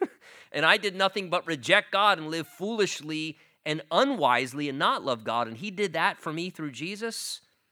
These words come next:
I don't have to wrestle if he loves me. I can know that he loves me, and, and despite how circumstances look, I don't have to be confused by that. And so we can keep our hearts rooted in that. And here Solomon realized how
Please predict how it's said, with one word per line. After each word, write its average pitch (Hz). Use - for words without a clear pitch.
I 139
don't 160
have 151
to 151
wrestle 131
if 107
he 110
loves 104
me. 67
I 131
can 113
know 135
that 175
he 196
loves 156
me, 127
and, 131
and 127
despite 151
how 143
circumstances 120
look, 123
I 123
don't 113
have 107
to -
be 101
confused 104
by 78
that. 73
And 110
so -
we 131
can 123
keep 147
our 127
hearts 123
rooted 139
in 113
that. 107
And 101
here 135
Solomon 139
realized 131
how 113